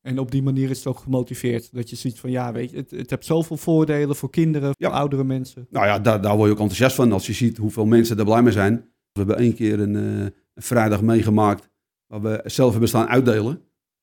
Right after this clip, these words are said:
Speaker 2: Ja, je weet niet wat je ziet. Dat is echt, eh, ik had dat nog nooit gezien.
Speaker 1: En Nel, wat zijn de reacties? Heb je reacties gehoord van mensen die bij de voedselbank lopen? Of, of is dat toch altijd een beetje lastig?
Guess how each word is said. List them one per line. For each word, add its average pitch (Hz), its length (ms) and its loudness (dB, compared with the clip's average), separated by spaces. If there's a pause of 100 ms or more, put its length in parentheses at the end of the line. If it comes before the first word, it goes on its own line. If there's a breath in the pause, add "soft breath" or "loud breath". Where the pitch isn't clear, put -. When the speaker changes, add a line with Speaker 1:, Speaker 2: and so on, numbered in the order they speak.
(240)
Speaker 2:
Ja, 92 220 -6
je 98 160 0
weet 104 200 0
niet 139 160 2
wat 110 140 0
je 123 60 -6
ziet. 139 320 -4
Dat 104 160 -16
is 107 160 -16
echt, 113 240 -8
eh, 98 340 -8 (180)
ik 139 160 -4
had 165 100 2
dat 165 120 0
nog 170 100 0
nooit 165 160 2
gezien. 101 320 -8 (260)
Speaker 1:
En 131 180 -8
Nel, 165 240 -2
wat 175 180 -4
zijn 160 180 -6
de 151 80 -4
reacties? 143 800 -8
Heb - 180 -18
je 147 120 -12
reacties 151 520 -4
gehoord 147 220 -6
van 139 120 -8
mensen 135 260 -2
die 127 100 -4
bij 123 140 -2
de 117 80 -4
voedselbank 117 640 -10
lopen? 165 640 0
Of, - 320 -10 (160)
of - 140 -20
is - 140 -12
dat 135 120 -10
toch 143 140 -16
altijd 131 240 -8
een 123 60 -8
beetje 123 240 -6
lastig? - 440 -12